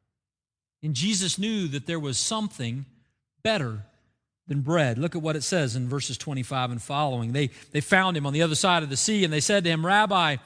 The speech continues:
when did you come here?" And Jesus said, "Truly, truly, I say to you that you are seeking me. But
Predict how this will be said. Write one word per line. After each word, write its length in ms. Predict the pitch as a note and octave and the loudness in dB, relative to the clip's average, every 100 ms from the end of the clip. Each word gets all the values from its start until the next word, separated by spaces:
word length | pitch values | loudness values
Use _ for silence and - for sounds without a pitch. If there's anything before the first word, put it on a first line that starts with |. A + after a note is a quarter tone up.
| - _ _ _ _ - | -18 _ _ _ _ -2
when 240 | F3+ A3+ | 2 4
did 160 | G#3 D#3+ | 4 2
you 100 | F#3+ | 0
come 300 | G#3 A3+ A#3 | 2 2 4
here?" 240 | G3+ C#3+ | 4 4
And 140 | C#3 C#3+ | 2 0
Jesus 360 | A3+ G#3 F#3+ | 0 0 0
said, 240 | A#3+ A3+ D3 | 2 0 0
"Truly, 320 | B3 C#4+ B3+ | -2 -2 -2
truly, 400 | - C4 C#4 A3+ | -2 -4 0 2
I 60 | |
say 260 | F#3+ A#3+ B3+ | 2 0 -4
to 140 | - | -4
you 240 | A#3+ F3+ F#3+ | -2 0 0
that 100 | F#3 | -2
you 380 | F3 A3 B3+ F3 | 0 2 0 0
are 320 | D#3+ G3 - - - | 0 0 -4 -14 -6
seeking 680 | - C#4 C#4 B3+ A3 E3 | -4 -2 -2 -2 0 0
me. 280 | C3+ A2+ G2 _ _ _ _ _ _ _ _ _ _ _ - | 0 -2 -6 _ _ _ _ _ _ _ _ _ _ _ -2
But 260 | B3+ A3 | 2 2